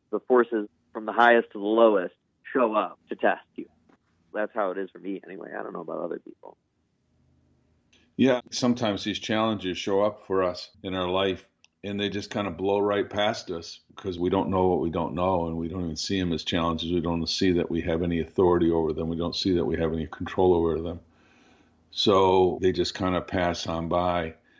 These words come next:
Speaker 2: and I think that's one of the reasons that we don't catch ourselves in those. One of the reasons for that is we've really gotten in a situation where we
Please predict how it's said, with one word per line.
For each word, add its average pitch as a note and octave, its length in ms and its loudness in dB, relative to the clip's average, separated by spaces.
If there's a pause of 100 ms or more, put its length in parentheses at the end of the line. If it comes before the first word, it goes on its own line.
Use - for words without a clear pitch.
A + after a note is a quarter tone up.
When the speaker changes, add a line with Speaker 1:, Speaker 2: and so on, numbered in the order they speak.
(140)
Speaker 2:
and E2+ 380 -2
I F2 120 -2
think F#2 280 -4
that's E2+ 340 -2
one F#2 220 0
of E2 40 -2
the D#2+ 80 0
reasons E2 440 -2
that E2+ 60 -2
we E2+ 120 2
don't D#2 180 -2
catch - 400 -4
ourselves E2 480 -4
in F#2 120 -4
those. E2+ 460 -6 (920)
One F#2+ 240 0
of F2 60 0
the F2 80 4
reasons F2+ 360 0
for F2 140 -4
that E2+ 200 0
is F#2 320 0 (200)
we've G#2 160 2
really A#2+ 180 6
gotten F#2+ 240 0
in F2+ 80 -4
a E2+ 60 -10
situation F#2 840 -4
where E2+ 340 -4
we F#2+ 300 -2